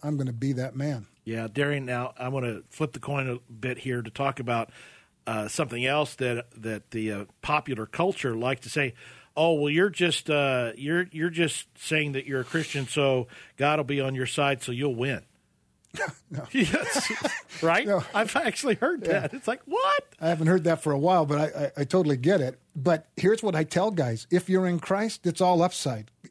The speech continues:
Speaker 1: because you've already won because Christ is the winner. He's, he's the victor. You know, "Death, where is your sting?" He is, he is already has victory over death. And if you are in Christ,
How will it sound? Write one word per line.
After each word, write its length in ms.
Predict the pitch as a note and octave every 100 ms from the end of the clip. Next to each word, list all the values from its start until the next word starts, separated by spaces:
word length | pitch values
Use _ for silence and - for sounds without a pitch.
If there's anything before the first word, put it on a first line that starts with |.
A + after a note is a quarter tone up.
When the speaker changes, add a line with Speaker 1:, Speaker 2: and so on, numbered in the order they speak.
| C3
Speaker 1:
because 440 | D#3 - F3 D3 - _
you've 240 | D#3+ F3+
already 240 | F#3+ F#3+ D#3+
won 420 | D#3 G#3 F3 C#3 - -
because 300 | E3 F#3+ F3+
Christ 380 | - A#3+ -
is 100 | D#3+
the 80 | C#3+
winner. 300 | D#3+ A3 E3
He's, 240 | A2+ G3 - - -
he's 220 | G3 G#3+
the 100 | F#3
victor. 520 | D3 G3 - D3+ G#2 - _ - - - - _ -
You 80 |
know, 120 | D3 C3
"Death, 340 | A#2+ G#3 -
where 240 | D3 G3
is 140 | F#3+ D3
your 100 | D#3+
sting?" 480 | - F#3+ G#3 A#2+ G#2 - - - E3 D#3+
He 200 | D3 F#3
is, 220 | E3 C#3+ D3
he 160 | F3 E3+
is 320 | D3+ C3+ A#2 -
already 400 | D#3+ G3+ G#3+ F3+
has 220 | D3 E3 C3+
victory 420 | E3+ G#3 E3+ D#3+
over 220 | D3+ C#3+
death. 340 | C#3 G#3+ D3
And 100 | D3
if 160 | C#3+ B2
you 240 | D#3 D3+ C3+ - -
are 180 | C#3+ C#3
in 160 | F3+ D3+
Christ, 540 | - A#3 F3+ C#3+ -